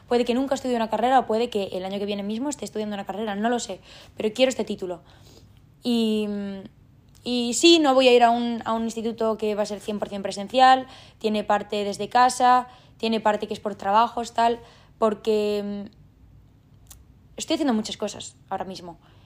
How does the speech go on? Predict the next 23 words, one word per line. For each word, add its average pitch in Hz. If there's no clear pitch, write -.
y 220
no 247
estoy 233
bien, 214
bien 226
del 196
todo. 190
Y 208
creo 214
que 208
eso 208
es -
algo 208
que 202
está 196
bastante 196
claro. 180
Y 240
no 240
me 302
la 262
puedo 247
jugar 220